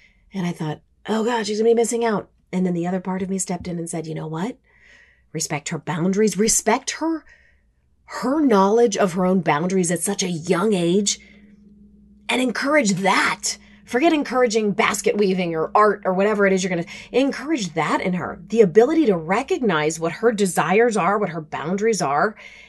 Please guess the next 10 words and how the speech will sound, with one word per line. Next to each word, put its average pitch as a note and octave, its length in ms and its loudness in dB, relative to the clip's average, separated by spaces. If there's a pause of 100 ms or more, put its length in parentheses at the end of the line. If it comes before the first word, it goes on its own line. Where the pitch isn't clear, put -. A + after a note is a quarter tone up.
(400)
and C#4+ 160 2
stick D#4 220 0
with F4+ 200 2
it. - 280 2
Lord C4 320 2
knows, E4 280 6
as C4 120 4
a G#3+ 80 6
forty-one-year-old C4+ 840 2
woman, A#3+ 340 2